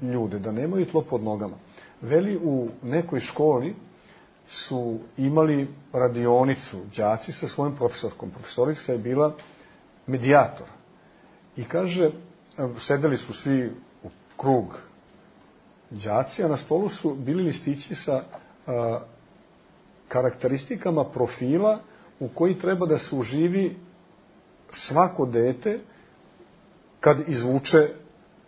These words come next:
neki listić na kojem pišu te karakteristike. Radi se o deci sa trinaest godina. I sad kaže, devojčica jedna izvuče listić, na tom listiću piše: „Ti imaš šesnaest godina.” Znači, ona mora da se uživi u ulogu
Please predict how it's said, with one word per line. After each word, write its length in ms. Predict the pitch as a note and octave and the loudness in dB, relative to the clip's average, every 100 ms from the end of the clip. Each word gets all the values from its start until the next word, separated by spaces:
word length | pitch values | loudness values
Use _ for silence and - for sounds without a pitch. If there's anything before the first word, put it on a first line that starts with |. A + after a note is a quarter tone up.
| _ _ - | _ _ -4
neki 400 | B2 C3+ C3+ B2 | 2 2 2 -2
listić 380 | B2 C#3 C#3 | -2 -2 -4
na 120 | C#3 B2+ | -2 0
kojem 220 | C3+ C3+ | 0 0
pišu 240 | C#3+ C3 B2 | 0 -2 -2
te 180 | C3 A#2+ | -2 0
karakteristike. 640 | A2+ - G2 F2 - - - - - | -2 -4 -8 -10 -12 -20 -20 -18 -2
Radi 300 | B2+ E3+ E3+ | 4 4 2
se 160 | - | -2
o 40 | C3 | 0
deci 260 | C#3+ D#3 | 2 0
sa 160 | - D3 | -2 -8
trinaest 400 | - D#3 E3 C#3 | -2 2 2 4
godina. 300 | C3+ G2+ E2+ - - - - - - - - _ - | 4 2 -4 -18 -20 -20 -20 -20 -20 -20 -20 _ -12
I 80 | B2+ | -6
sad 260 | - G3 | -2 -2
kaže, 400 | - A3 E3+ D#3+ - - - _ _ _ _ _ _ _ - - B2 | 0 0 2 0 0 -16 -20 _ _ _ _ _ _ _ -20 -20 -8
devojčica 680 | A#2 B2 C#3+ C#3+ D3+ - | -2 4 4 2 -4 0
jedna 260 | A#2 B2 B2 | 2 2 2
izvuče 480 | A2 A2+ A#2 C3 G#2+ - - | -2 -2 -2 -2 -4 -6 -10
listić, 640 | B2 - - F#3 - - | -8 -8 -6 -6 -8 -2
na 100 | B2 | 0
tom 180 | E3+ D3 | 2 0
listiću 400 | C3 - B2 A2+ - | 0 -4 -6 -6 -4
piše: 280 | C#3+ C#3 C3 | -2 -2 -4
„Ti 180 | - | 2
imaš 280 | C#3+ C#3+ C3 | 2 4 2
šesnaest 400 | C3+ A#2+ C#3 B2+ | 0 0 0 2
godina.” 280 | A2+ G2+ - - - - | 2 0 -4 -20 -20 -16
Znači, 220 | G#2+ - | -12 -8
ona 100 | G#2 | -4
mora 220 | G#2+ A2 A#2 | 0 2 4
da 180 | A#2 B2 - | 4 0 -8
se 140 | - | -6
uživi 380 | A#2 A2+ A#2+ C3 | -4 -2 0 0
u 200 | C3 B2+ B2+ | 0 -4 -2
ulogu 420 | B2+ B2 B2 | 2 2 2